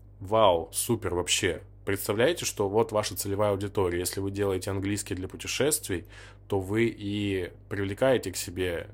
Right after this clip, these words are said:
людей, которые за-, интересуются путешествиями, во-первых. А где путешествия, там и вот моё мнение про страну, вот мои там классные места, которые я нашёл, вот просто красивое видео,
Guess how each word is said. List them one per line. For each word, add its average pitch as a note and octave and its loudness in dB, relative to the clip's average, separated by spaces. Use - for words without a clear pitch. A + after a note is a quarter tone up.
людей, G2 0
которые F#2+ -4
за-, F#2 -6
интересуются G2 -4
путешествиями, F2+ 2
во-первых. E2+ 0
А F#2+ 0
где G2 0
путешествия, - -2
там F2+ 0
и E2+ -2
вот A2+ 0
моё C#3 4
мнение A#2+ 2
про A#2+ -2
страну, F#2 -2
вот G#2+ 0
мои A#2+ 0
там A2+ -2
классные A2+ 0
места, G#2+ 0
которые G#2 -4
я G#2 2
нашёл, G2+ 2
вот G#2+ 2
просто A#2+ -2
красивое A2 0
видео, F2 -2